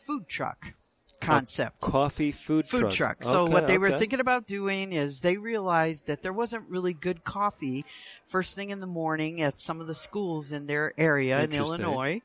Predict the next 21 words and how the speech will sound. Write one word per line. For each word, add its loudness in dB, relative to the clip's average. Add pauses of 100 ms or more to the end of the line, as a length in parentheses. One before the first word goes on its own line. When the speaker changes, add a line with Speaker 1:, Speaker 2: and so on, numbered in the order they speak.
Speaker 2:
Uh-huh. -4 (100)
Speaker 1:
So 2
they 6
were 0
gonna 4
do 0
a 0
mobile 0
coffee 2
unit, -4 (140)
and 4
they 4
Speaker 2:
Uh-huh. 2
Speaker 1:
were -2
gonna -6
go -2
around 2
from -2
school -6
to -6
school. -8